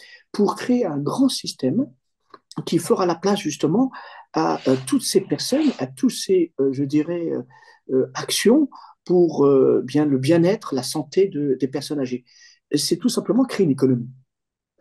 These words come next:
On passerait donc de, de ce qu'on appelle de cette silver economy que nous connaissons, mais à un post-économique important. Et je terminerai en conclusion, c'est mon troisième point, que ben, c'est statistique, hein, c'est que nous avons tout simplement,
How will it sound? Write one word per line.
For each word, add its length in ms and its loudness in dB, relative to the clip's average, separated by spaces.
On 120 -4
passerait 520 0
donc 240 -4
de, 220 0
de 40 -14
ce 80 -16
qu'on 140 -4
appelle 560 0
de 180 -4
cette 280 -2
silver 340 2
economy 300 4
que 100 -6
nous 100 2
connaissons, 460 0
mais 240 0
à 120 -4
un 40 -2
post-économique 920 -4
important. 520 -8
Et 80 4
je 80 0
terminerai 540 0
en 100 -2
conclusion, 480 -2
c'est 160 -10
mon 80 -4
troisième 300 -6
point, 240 -4
que 80 -8
ben, 280 -6
c'est 200 -8
statistique, 640 0
hein, 120 -4
c'est 180 -2
que 340 0
nous 200 0
avons 180 0
tout 140 -4
simplement, 580 0